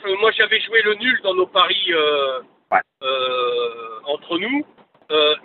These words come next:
Speaker 1: mais j'avais joué le nul parce que j'ai, je me suis laissé influencer. Mais honnêtement, dans mon fond intérieur, honnêtement, alors c'est facile de le dire après, mais là, c'est, je le dis jamais,
Speaker 2: Ouais, ouais.
Speaker 1: pratiquement jamais.
Speaker 2: Ah, yeah.
Speaker 1: Mais, mais honnêtement, euh, j'aurais, j'aurais, j'aurais dû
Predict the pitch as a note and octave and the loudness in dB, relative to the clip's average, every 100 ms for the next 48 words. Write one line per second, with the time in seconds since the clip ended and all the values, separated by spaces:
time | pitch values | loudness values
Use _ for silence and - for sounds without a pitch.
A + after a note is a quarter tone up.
0 | E3+ F#3+ F#3 G#3 G#3 G#3+ A3 G#3+ A3+ B3 | 2 4 4 2 2 0 2 2 2 0
1 | C#4+ A#3 G#3+ - G3+ G#3 G#3 - _ _ | -2 -2 -2 -2 -2 0 0 -2 _ _
2 | - - A3 G#3+ A#3+ B3 A#3+ B3 A#3+ - | -20 -8 -8 -6 -4 -2 0 0 0 2
3 | A#3+ A3+ - A3 - _ _ _ _ E3+ | 2 2 0 -2 -2 _ _ _ _ -2
4 | G3 G3+ G3 F#3+ F#3+ - A3+ A#3 A#3+ - | 2 4 4 2 0 2 2 2 0 4
5 | B4 - A3 A3 - A#3+ - G#3+ G#3 A#3 | 4 6 4 2 2 0 2 2 4 2
6 | A3+ A3+ G#3+ G3 G#3 G#3 - - - G3 | 2 2 0 0 2 2 0 -4 -4 -4
7 | G3+ F#3 F3+ F#3 E3+ F3 F#3+ D#3+ E3 - | -4 -6 -2 2 2 2 2 4 2 0
8 | - - - - C#3 D3 B2+ C3+ C#3+ C3+ | -8 -14 -16 -14 -4 0 6 8 8 6
9 | - - D3 C3 C3+ A2 F2+ C#2+ _ _ | -2 -10 -8 -6 -2 0 0 -4 _ _
10 | _ D#3+ D#3+ D#3+ D#3 D3+ C#3+ C#3 C3 C3+ | _ 0 4 4 4 4 2 0 -2 -6
11 | - D3+ E3 F3 F#3 F#3 - G3 G3 F3 | -14 -2 0 2 2 0 2 4 6 6
12 | D#3 D3 C3+ - _ _ _ - G3+ G3 | 4 2 0 -6 _ _ _ 0 2 4
13 | G3 - - F#3+ F3+ F3+ D#3+ - F#3+ G3+ | 0 -4 -4 -2 2 2 2 0 0 0
14 | A3+ | -4